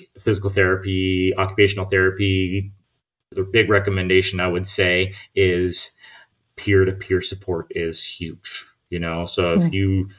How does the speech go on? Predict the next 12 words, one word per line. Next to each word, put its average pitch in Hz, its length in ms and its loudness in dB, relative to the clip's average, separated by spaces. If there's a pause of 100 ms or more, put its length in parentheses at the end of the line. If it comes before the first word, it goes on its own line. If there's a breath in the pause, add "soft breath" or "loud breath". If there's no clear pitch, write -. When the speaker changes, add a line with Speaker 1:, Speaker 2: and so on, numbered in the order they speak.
(180 soft breath)
Speaker 1:
are 98 100 4
working 98 240 4
with 95 120 2
a 98 40 2
para 95 320 4
athlete 101 540 2
or, 85 460 -2
you 90 80 -6
know, 82 120 -8
paraplegic, 101 760 2
quadriplegic, 98 580 2 (480 loud breath)
anybody, 98 680 0